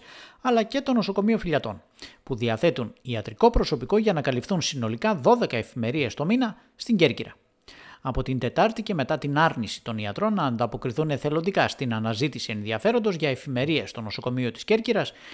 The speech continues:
η διαδικασία πέρασε στο επόμενο στάδιο, αυτό του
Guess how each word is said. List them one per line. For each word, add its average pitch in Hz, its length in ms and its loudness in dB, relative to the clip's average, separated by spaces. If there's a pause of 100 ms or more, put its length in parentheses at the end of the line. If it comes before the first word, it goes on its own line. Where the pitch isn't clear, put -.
(140)
η 262 80 -4
διαδικασία 214 580 2
πέρασε 226 380 2
στο - 160 -2
επόμενο 190 420 2
στάδιο, 104 440 -2 (240)
αυτό 135 300 -2
του 139 280 -6